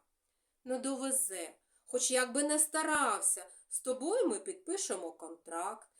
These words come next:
як ти, які б у тебе не були бажання, та вже пора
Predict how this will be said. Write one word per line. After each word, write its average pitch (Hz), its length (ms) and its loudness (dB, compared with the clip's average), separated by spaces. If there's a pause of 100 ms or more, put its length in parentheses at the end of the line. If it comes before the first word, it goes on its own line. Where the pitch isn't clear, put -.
(160)
як 285 220 -6
ти, 302 220 -2 (200)
які 277 300 -4
б 240 80 -6
у 277 60 -4
тебе 269 320 -2
не 269 160 0
були 294 360 -2
бажання, 190 920 -4 (400)
та 240 120 2
вже 262 220 0
пора 254 500 -2